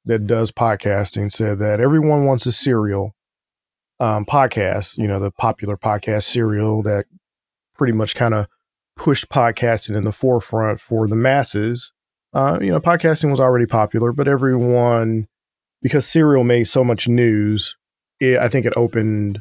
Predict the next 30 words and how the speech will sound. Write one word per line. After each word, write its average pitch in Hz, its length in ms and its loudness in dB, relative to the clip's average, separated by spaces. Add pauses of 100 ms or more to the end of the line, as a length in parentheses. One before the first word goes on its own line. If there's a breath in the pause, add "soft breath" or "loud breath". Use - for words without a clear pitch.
a 123 80 -2
lot 110 260 2
of 104 60 -4
people's 101 280 -2
eyes 98 340 -2
to 95 460 -2 (160)
podcasting 101 680 -2
and 98 180 -6
listening 98 320 -4
to 92 80 -6
podcasts 95 640 -4
after 101 280 -6
that. 101 320 -4 (640)
They 120 460 -2
were 123 100 2
saying 170 260 2
that 117 80 2
everyone 135 460 4
wants 139 240 2
a 110 60 -2
Serial, 131 420 2
but 117 100 0
no 123 120 2
one 120 180 0
wants 110 200 -2
to 117 60 -14
pay 135 260 -2
for 95 320 -14
it - 60 -20 (1120)
because 117 720 0